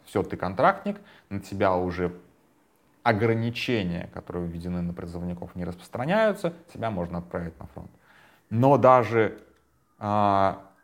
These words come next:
призыв не был настолько масштабным по количеству, чтобы оправдать вот эти вот самые двести восемьдесят тысяч человек.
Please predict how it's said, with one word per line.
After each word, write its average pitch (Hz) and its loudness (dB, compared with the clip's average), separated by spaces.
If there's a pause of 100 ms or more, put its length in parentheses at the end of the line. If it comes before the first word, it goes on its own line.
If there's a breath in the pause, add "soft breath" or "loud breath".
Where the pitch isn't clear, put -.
(180)
призыв 123 0 (880)
не 110 2
был 92 0
настолько 90 -4
масштабным 113 0
по 92 -4
количеству, 95 -6 (300 loud breath)
чтобы 98 2
оправдать 90 2
вот 90 -6
эти 92 -4
вот 87 -8
самые 90 -6 (140)
двести 90 -4
восемьдесят 87 -8
тысяч - -10
человек. - -10